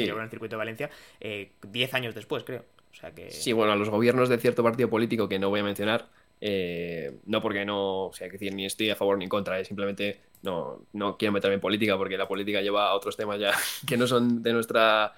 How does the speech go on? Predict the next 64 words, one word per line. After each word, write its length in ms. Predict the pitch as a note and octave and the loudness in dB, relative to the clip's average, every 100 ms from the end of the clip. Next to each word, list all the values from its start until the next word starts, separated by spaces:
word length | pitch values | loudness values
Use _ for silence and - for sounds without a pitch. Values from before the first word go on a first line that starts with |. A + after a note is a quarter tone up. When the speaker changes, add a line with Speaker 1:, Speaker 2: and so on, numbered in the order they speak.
| - _ _ | -18 _ _
Speaker 2:
de 100 | A#2+ | 2
nuestro 220 | A#2 A2+ | 2 4
interés, 640 | A2+ A#2 C3 - - - - | 4 6 6 4 -8 -16 0
pero, 520 | A2 G#2 G2+ G2+ F#2+ | 6 8 10 10 8
pero 140 | F#2 G#2 | 4 6
bueno, 280 | A#2+ A2+ A2+ | 6 6 2
le 100 | A#2 | 0
gustan 300 | A#2+ B2+ A#2+ | 0 2 2
los 160 | A2+ - | 2 -2
Gran 180 | B2 A#2+ | -2 2
Premios 220 | A#2+ A#2+ | 4 6
de 80 | A#2+ | 4
Fórmula 320 | C3 B2 A#2+ | 2 4 6
uno, 220 | A#2+ D3 | 6 4
¿no? 140 | C#3 C3 | 2 0
Y 120 | A2+ | -2
al 80 | G2+ | -2
parecer, 240 | G#2 A2+ | -4 -4
pues, 160 | A2+ A2+ | -4 -6
quieren 460 | - A#2+ G#2+ G2 F2 | 0 0 0 -4 -8
organizarlo 460 | G#2+ G#2 G#2+ A2 | -6 -4 -4 -4
en 60 | G#2+ | -4
Madrid. 380 | G#2 G#2+ B2 - - - _ | -6 -4 -6 -8 -18 -20 _
Y 60 | B2+ | 4
hay 60 | |
ciertas 260 | C#3 C3+ C#3+ | 6 6 6
cosas 220 | D#3 C#3 | 6 6
que 80 | A2+ | 2
me 60 | G#2+ | 4
gustan, 420 | C3 D3 G#2+ - _ | 4 2 -2 -6 _
porque 180 | F#2+ F#2 | -6 -6
está 220 | G2 - | -4 -2
en 60 | A#2 | 0
Madrid, 240 | A2+ A2+ | 0 2
evidentemente, 540 | A2+ A2 G#2+ A2 A#2 G2 | 2 2 0 0 0 -2
que 60 | |
es 60 | G2+ | -4
mi 100 | G#2+ | -4
ciudad, 360 | A2+ A#2 C#3+ - _ _ - | -2 2 2 0 _ _ -20
y, 520 | A#2 G#2+ G2+ F#2+ F#2 C#2+ | -14 -10 -10 -10 -12 -10
y 40 | |
lo 100 | G2 | -8
tendría 300 | G2 G#2 A#2+ | -4 2 4
al 80 | A#2 | 6
lado, 320 | B2 C#3 D#3+ - _ | 8 6 6 -2 _
pero 300 | - F#2+ F2 - | -2 0 0 0
lo 100 | A#2 | 0
que 100 | A#2 | 2
más 140 | G#2+ | 2
me 140 | A#2 A2+ | 2 -2
pereza 500 | - - A2+ A#2 G#2 | -2 -2 -2 0 0
me 100 | G#2+ | 2
da, 120 | A2 | 2
sobre 200 | A2 G#2 | 0 0
todo, 220 | G2+ A2 | 2 4
es 100 | A2+ | 2
que 120 | - | -4
el 100 | G2+ | -8
tema 220 | - G#2+ | -4 -4
sea 440 | A2 A#2+ A2+ A2+ A2 | -2 2 4 4 2
otra 200 | G#2 G#2+ | 0 -2
vez 200 | A2 A#2 | -2 -2
circuito 380 | - G#2+ A#2+ A#2 | -6 -6 -2 0
urbano. 440 | A2 A2 A#2 C3+ | 0 2 2 0